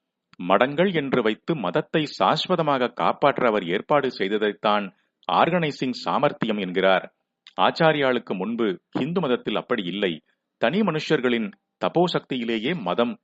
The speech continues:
விருத்தியானதுதான். நேருவை சொல்வதற்கு காரணம், அவரை நிச்சயம் எங்கள் மாதிரி வைதிக குடுக்கை என்றோ, ஆச்சாரியால் தான் சகலமும் என்று முடிவாக வைத்துவிட்டவர் என்றோ சொல்ல முடியாது என்பதுதான். வாய்ப்பந்தல் போடுவதாலோ, அரசியல்,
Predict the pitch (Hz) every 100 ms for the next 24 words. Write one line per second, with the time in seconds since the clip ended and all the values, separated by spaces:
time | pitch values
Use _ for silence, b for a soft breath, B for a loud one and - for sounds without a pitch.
0 | - 90 104 170 151 95 90 92 95 82
1 | - _ _ _ _ _ - - 139 165
2 | 151 - 123 120 - 113 - 90 104 120
3 | 95 78 _ _ - 104 110 95 95 -
4 | 147 180 139 120 123 101 110 151 120 92
5 | 139 165 143 - 120 123 139 110 101 110
6 | 107 101 - 107 127 175 160 143 131 123
7 | 127 165 - 175 120 131 151 180 135 117
8 | 110 98 - _ _ - 90 131 160 165
9 | 175 101 117 175 139 - 127 110 107 104
10 | 104 95 - - 92 110 160 131 113 117
11 | 117 185 117 98 95 92 98 82 - _
12 | _ _ _ _ 92 87 123 - 147 139
13 | 123 104 113 113 110 107 117 170 95 117
14 | - 143 123